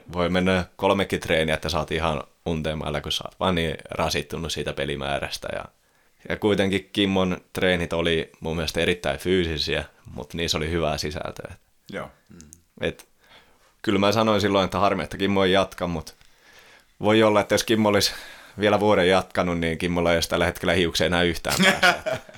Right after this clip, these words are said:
Speaker 1: nyt se on saanut ne jostain takaisin.
Speaker 2: Joo, mä
Speaker 1: Mä
Speaker 2: katsoin.
Speaker 1: veikkaan, että se oli Kimmolle ihan hyvä ratkaisu jättäytyä siitä pois.
Speaker 2: <laughs> Pist-, kiinnitin samaa huomioon, kun menin käymään toimistoon yksi päivä. Mä ollaan, että ei ollut hiukset
Speaker 1: Joo, ja
Speaker 2: kasvanut.
Speaker 1: Kimmo rupesi hymyilemään jostain syystä. Mä en <laughs> sitä nähnyt koko vuonna.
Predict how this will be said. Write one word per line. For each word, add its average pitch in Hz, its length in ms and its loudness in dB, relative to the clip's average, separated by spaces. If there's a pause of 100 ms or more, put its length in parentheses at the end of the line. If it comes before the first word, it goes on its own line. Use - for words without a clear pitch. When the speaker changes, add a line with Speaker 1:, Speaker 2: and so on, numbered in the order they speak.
Speaker 1:
nyt 104 140 -2
se 117 100 4
on 104 80 4
saanut 104 280 4
ne 104 60 4
jostain 104 340 4
takaisin. 95 440 2 (120)
Speaker 2:
Joo, 131 280 4
mä - 20 2
Speaker 1:
Mä 107 60 4
Speaker 2:
katsoin. 110 200 4
Speaker 1:
veikkaan, 123 280 6
että 113 120 -2
se 123 60 6
oli 120 100 4
Kimmolle 120 440 6
ihan 123 120 6
hyvä 113 200 6
ratkaisu 123 420 4
jättäytyä 120 600 6
siitä 113 380 4
pois. 117 220 4
Speaker 2:
<laughs> 226 80 4 (1300)
Pist-, 151 240 2
kiinnitin 135 320 2
samaa 135 280 4
huomioon, 123 360 2
kun 90 100 -2
menin 92 220 0
käymään 92 280 2
toimistoon 90 440 0
yksi - 100 -12
päivä. 80 180 -4
Mä 127 100 -6
ollaan, 95 180 2
että 127 120 0
ei 110 60 4
ollut 92 120 2
hiukset 104 300 2
Speaker 1:
Joo, 113 240 6
ja 107 120 8
Speaker 2:
kasvanut. - 200 2
Speaker 1:
Kimmo 123 240 4
rupesi 113 300 4
hymyilemään 92 540 6
jostain 90 320 2
syystä. 85 240 2
Mä 135 160 4 (180)
en - 100 4
<laughs> 170 60 6
sitä 160 200 4
nähnyt 131 300 4
koko 131 260 4
vuonna. 127 380 6